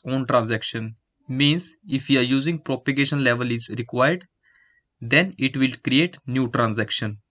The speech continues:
if there is no transaction. For example,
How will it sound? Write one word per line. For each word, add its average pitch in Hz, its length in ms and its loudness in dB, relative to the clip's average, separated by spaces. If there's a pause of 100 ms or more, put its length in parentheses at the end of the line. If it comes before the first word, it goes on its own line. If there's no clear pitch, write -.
(600)
if 127 200 -4
there 123 180 4
is 156 140 2
no 127 320 -4 (160)
transaction. 113 640 -2 (1500)
For 135 220 -4
example, 139 560 2